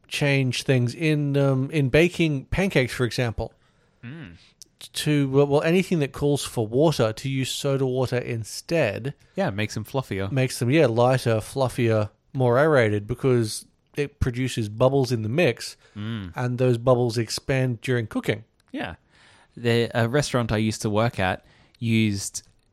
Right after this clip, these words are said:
Speaker 2: soda water for the, uh, tempura batter, just to make it a little more fluffy.
Speaker 1: Yeah, and in fact, the Japanese have been using tempura for a long time, and soda water almost as long in
Speaker 2: Yeah.
Speaker 1: their tempura. I mean,
Speaker 2: Yeah.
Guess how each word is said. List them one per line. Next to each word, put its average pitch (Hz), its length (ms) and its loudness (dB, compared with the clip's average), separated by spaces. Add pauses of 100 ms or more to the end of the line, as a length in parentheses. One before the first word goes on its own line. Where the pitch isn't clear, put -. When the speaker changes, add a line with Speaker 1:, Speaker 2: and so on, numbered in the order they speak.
(500)
Speaker 2:
soda 127 320 2
water 104 360 0
for 104 360 0
the, 101 580 -4 (380)
uh, 104 120 -6
tempura 123 500 -4
batter, 87 360 -4 (640)
just - 180 -18
to 110 80 -12
make 101 160 -4
it 110 80 -8
a - 20 -6
little 104 220 -4
more 104 140 -4
fluffy. 98 480 -8 (520)
Speaker 1:
Yeah, 170 220 8 (140)
and 139 120 4
in 135 120 2
fact, 127 340 0 (560)
the 131 160 -2
Japanese 143 400 0
have 139 100 -2
been 120 140 0
using 123 260 0
tempura 120 520 0
for 117 420 0 (1500)
a 135 80 -2
long 127 320 2
time, 135 260 4
and 120 120 2
soda 139 240 4
water 123 240 6
almost 131 400 2
as 117 140 -2
long 127 400 2
in 135 140 -2
Speaker 2:
Yeah. 135 80 0
Speaker 1:
their 127 120 4
tempura. 110 560 -2
I 117 60 0
mean, 123 100 2
Speaker 2:
Yeah. 120 160 -2